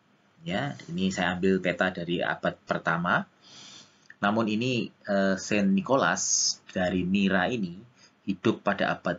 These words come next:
keempat ya. Ya, atau yang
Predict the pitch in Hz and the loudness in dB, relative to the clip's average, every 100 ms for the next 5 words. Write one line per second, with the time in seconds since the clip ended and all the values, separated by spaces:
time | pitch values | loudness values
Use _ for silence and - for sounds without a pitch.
0 | - - - 190 98 - - - 202 _ | -6 -6 -6 -2 -2 -2 -10 -12 -14 _
1 | _ _ _ _ _ _ - 87 85 82 | _ _ _ _ _ _ -10 -4 -2 -2
2 | 90 - 107 92 87 | 0 2 4 2 0